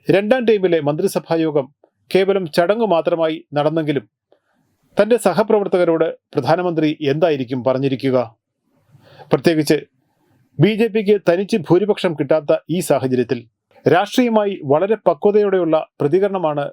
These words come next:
നരേന്ദ്രമോദിയിൽ നിന്നും ഉണ്ടായതെന്ന് അറിയുന്നു. ജനങ്ങളുടെ വിധിയെഴുത്ത് അംഗീകരിക്കുന്ന പ്രതികരണം.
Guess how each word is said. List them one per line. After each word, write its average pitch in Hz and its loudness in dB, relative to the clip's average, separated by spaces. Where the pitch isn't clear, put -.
നരേന്ദ്രമോദിയിൽ 165 -2
നിന്നും 151 -4
ഉണ്ടായതെന്ന് 147 0
അറിയുന്നു. 143 0
ജനങ്ങളുടെ 170 2
വിധിയെഴുത്ത് 180 0
അംഗീകരിക്കുന്ന 175 0
പ്രതികരണം. 135 -2